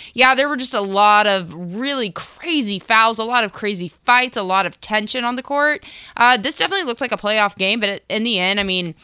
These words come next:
it, it was just a little disappointing to see the Thunder let Portland just run away with it like that instead of keep it close like it was on Sunday. I, I think it was, like, five.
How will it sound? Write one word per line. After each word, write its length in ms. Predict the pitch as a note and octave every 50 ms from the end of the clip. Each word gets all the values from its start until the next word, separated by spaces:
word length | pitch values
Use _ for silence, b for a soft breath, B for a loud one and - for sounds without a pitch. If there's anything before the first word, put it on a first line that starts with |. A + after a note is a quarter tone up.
| B B B B B B
it, 200 | - G3+ G3+ -
it 120 | - G#3+ G#3
was 120 | G#3+ A3
just 160 | - C4+ B3+
a 80 | C#4 B3+
little 220 | A#3+ A3+ G#3+ G#3
disappointing 760 | F#3 G3 F3+ F#3 F3 - - - E3 E3 F3 F#3+ G#3 A3+ A#3+
to 140 | A#3 A#3 G#3+
see 160 | - - B3
the 320 | A#3+ A#3+ A#3+ A#3 - G3+
Thunder 340 | F#3 - F#3 F#3 F3+ G3 G3
let 380 | F3+ E3 E3 D#3+ D#3+ F#3+ G#3 -
Portland 400 | - - G3 G3+ G3 G#3 G3 F3
just 160 | F3 F3 -
run 260 | E3 D#3+ E3+ E3+ F3+
away 360 | F#3+ F3+ E3 D3 D#3 D#3 D#3+
with 160 | F3+ G#3 A3 -
it 120 | C4+ C4
like 220 | C4 C#4+ D4 -
that 180 | - D#4 E4 E4
instead 300 | A#3 - - G3+ F#3+ G3
of 80 | G3 -
keep 180 | - A3 G3+
it 140 | G#3+ F#3+ -
close 320 | - F#3 F#3 G#3 B3+ -
like 100 | C4+ -
it 120 | - C4 C4
was 160 | C#4 C#4+ D4
on 100 | D4+ D4
Sunday. 380 | - - D4+ D4+ D4+ D#4 D#4 D4
I, 320 | A3+ B2+ D#3 D#3+ D#3+ E3
I 80 | F#3+ F#3
think 160 | F#3+ G3 F3+
it 40 | F3+
was, 120 | E3+ E3
like, 120 | E3 D3
five. 540 | - - - D#3+ D#3 F3+ G#3 A#3 B3+ B3+ -